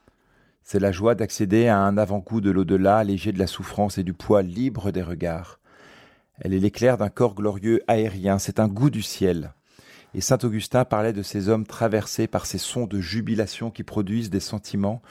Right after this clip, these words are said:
que la parole ne peut exprimer. Et hier, j'étais à Meaux avec, euh, trois ordinations sacerdotales, trois ordinations diaconales, et avec ce double mouvement, euh, de fraternité et d'étreinte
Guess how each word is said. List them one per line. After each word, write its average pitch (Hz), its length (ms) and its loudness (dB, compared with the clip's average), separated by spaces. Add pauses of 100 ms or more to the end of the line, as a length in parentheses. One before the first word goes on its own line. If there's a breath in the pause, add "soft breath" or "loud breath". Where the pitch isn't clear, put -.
(360 loud breath)
que 139 100 2
la 117 120 6
parole 107 400 0
ne 98 160 0
peut 104 400 -4
exprimer. 85 600 -10 (640 loud breath)
Et 104 120 2
hier, 135 220 6
j'étais 117 300 2
à 107 80 6
Meaux 120 380 2
avec, 98 380 2
euh, 90 260 2
trois 127 300 2
ordinations 107 540 -4
sacerdotales, 98 800 0
trois 123 320 2
ordinations 104 560 -6
diaconales, 90 720 -2 (720 loud breath)
et 104 180 4
avec 104 240 2
ce - 120 -6
double 127 500 0
mouvement, 117 680 -4 (600 soft breath)
euh, 92 220 -2
de 92 180 0
fraternité 127 840 0
et 110 40 2
d'étreinte 139 680 -2